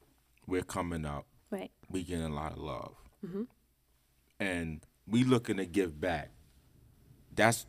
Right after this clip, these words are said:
Speaker 1: that's the main, that's the main purpose, is to give back. It's to get in a situation where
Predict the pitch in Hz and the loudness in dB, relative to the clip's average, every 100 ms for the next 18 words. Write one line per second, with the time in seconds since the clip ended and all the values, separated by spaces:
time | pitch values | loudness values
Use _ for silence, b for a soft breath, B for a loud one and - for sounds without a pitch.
0 | - 127 151 - 117 104 113 117 107 98 | 4 8 8 6 6 8 8 8 6 4
1 | 87 - 113 127 - 107 101 104 95 - | -2 0 4 4 2 4 6 6 4 4
2 | 101 - 78 - - 101 104 82 95 76 | 4 4 -2 -4 -2 -2 -2 2 2 4
3 | 87 73 - 104 107 101 123 110 107 123 | 2 0 -2 -4 -2 4 4 4 0 0
4 | 104 104 104 101 98 95 92 | 0 4 4 4 0 2 2